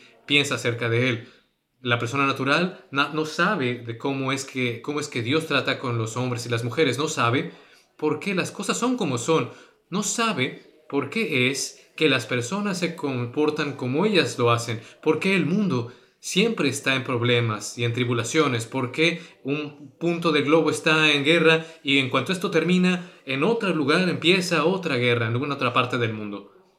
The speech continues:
¿Y por qué existen todas estas hostilidades? ¿Por qué hay lugares de gran riqueza y lugares de gran hambruna? Y esto sigue y continúa hasta el final del tiempo y no lo entiende.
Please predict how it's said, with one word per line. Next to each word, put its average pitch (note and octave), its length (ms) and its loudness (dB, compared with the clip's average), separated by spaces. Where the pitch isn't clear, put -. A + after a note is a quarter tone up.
¿Y - 60 -10
por B2 200 -4
qué D3 80 0
existen F3 360 -4
todas C3+ 240 -2
estas B2 240 -4
hostilidades? A2+ 800 0
¿Por D3+ 200 2
qué D#3 220 0
hay D#3 100 2
lugares D#3 720 0
de B2+ 120 -2
gran E3 560 2
riqueza D3+ 640 2
y B2 180 0
lugares C#3 460 2
de B2+ 80 -2
gran F3 220 2
hambruna? A#2+ 520 0
Y D3 80 2
esto F3 300 0
sigue F3 680 0
y B2+ 300 0
continúa C3+ 520 -2
hasta E3+ 180 -4
el A#2+ 160 -6
final G3 300 0
del F#3 160 0
tiempo A#3 320 0
y B2 60 0
no D3 140 0
lo B3+ 100 2
entiende. A3+ 640 -2